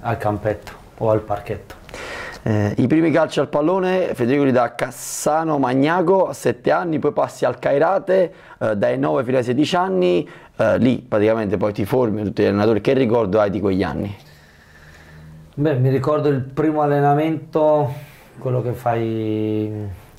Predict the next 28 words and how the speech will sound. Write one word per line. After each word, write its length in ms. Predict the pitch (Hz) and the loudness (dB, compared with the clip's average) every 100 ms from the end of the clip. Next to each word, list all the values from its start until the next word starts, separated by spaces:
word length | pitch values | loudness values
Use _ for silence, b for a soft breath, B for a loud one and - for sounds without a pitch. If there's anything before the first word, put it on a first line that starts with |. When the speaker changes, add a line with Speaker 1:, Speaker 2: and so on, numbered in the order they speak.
| - | -10
Speaker 1:
a 140 | - 113 | -6 -4
fine, 960 | 131 120 117 113 113 113 110 110 107 | 0 0 0 -4 -4 -4 -2 -4 -4
a 140 | 117 113 | -4 -6
f-, 180 | - - - - | -8 -16 -14 -10
a 120 | 123 | -6
fine 220 | - 139 135 | 0 0 2
anno 180 | 135 | 0
scolastico, 720 | 127 - 113 120 123 - 113 110 | 0 0 0 2 0 -6 -6 -4
sai, 320 | 117 110 113 | -2 -2 -2
i 40 | 107 | -2
primi, 280 | 123 120 110 | 0 0 -2
come 180 | 117 | -6
si 80 | 104 | -4
chiamano, 240 | 117 113 117 | -4 -2 -2
i 40 | |
primi 260 | 110 117 113 | -2 -2 0
calci. 480 | 120 120 - - - B B B B B B B - | 0 -2 -4 -14 -18 B B B B B B B -6
Avevo, 680 | 120 113 107 107 107 107 107 | -4 -2 0 2 2 0 -2
sì, 260 | - 107 | -4 -4
sei, 680 | 104 110 110 110 107 107 104 | -2 0 0 0 0 0 0
sei, 200 | 104 117 | -2 -2
sette 320 | 107 117 - | 0 -2 0
anni, 420 | 131 143 147 160 - B B B B B | 0 2 -2 -4 -10 B B B B B
ed 140 | 117 113 | -8 -4
era 220 | 113 110 | -2 -2
un 260 | 110 113 | -4 -6
campo 460 | 107 127 123 107 120 | -4 0 0 0 -4
di, 640 | 110 113 113 110 110 107 | -2 -2 -2 -2 -2 -2